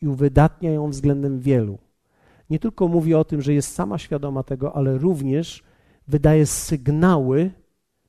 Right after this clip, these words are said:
kokietujące zewnętrzne. Więc siła, którą ma, może stać się również jej słabością, bo ktoś może naprawdę o nią zawalczyć. Kolejna siła kobiety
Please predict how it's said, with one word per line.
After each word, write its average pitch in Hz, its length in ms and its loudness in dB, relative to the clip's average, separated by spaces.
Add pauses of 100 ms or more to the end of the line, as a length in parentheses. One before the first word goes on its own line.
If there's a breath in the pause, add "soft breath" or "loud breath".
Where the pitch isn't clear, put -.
(160)
kokietujące 143 760 -4
zewnętrzne. 120 580 -4 (1800)
Więc 139 220 0
siła, 214 420 4
którą 143 300 -2
ma, 123 360 -4 (720)
może 143 200 0
stać 151 200 -2
się 160 120 -6
również 147 300 -2
jej 135 100 -2
słabością, 131 580 -8 (1080)
bo 139 100 0
ktoś 123 180 -6
może 135 200 -2
naprawdę 131 380 2
o 127 40 0
nią 127 140 -2
zawalczyć. 120 600 -2 (2250)
Kolejna 202 520 4
siła 110 400 -4
kobiety 107 500 -6